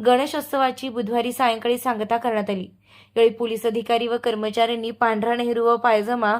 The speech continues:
असा, कर्मचाऱ्यांनी पांढरा नेहरू व पायजमा, पारंपरिक वेशभूषा परिधान करून शांततेचं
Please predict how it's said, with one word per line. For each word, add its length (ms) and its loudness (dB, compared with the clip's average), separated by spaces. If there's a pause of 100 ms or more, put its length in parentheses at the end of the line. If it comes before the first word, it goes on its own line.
(340)
असा, 240 0
कर्मचाऱ्यांनी 1000 0
पांढरा 360 2
नेहरू 260 0
व 60 2
पायजमा, 540 2 (1120)
पारंपरिक 540 2
वेशभूषा 520 0
परिधान 400 0
करून 260 -2
शांततेचं 840 0